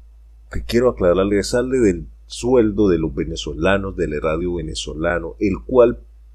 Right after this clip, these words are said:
pagó viajes de ida y vuelta, viáticos, y les regaló una tantica para que se llevaran, para que los apoyaran.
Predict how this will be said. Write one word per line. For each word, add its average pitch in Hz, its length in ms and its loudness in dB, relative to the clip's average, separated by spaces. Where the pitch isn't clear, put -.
pagó 92 420 4
viajes 113 680 2
de 85 120 0
ida 113 280 0
y 107 80 -2
vuelta, 85 600 -2
viáticos, 104 960 2
y 147 140 8
les 117 200 8
regaló 104 360 4
una 135 340 0
tantica 87 720 0
para 82 220 2
que 85 100 -12
se - 160 -10
llevaran, 80 560 2
para 98 240 2
que 101 120 -4
los 82 180 -6
apoyaran. 80 640 -2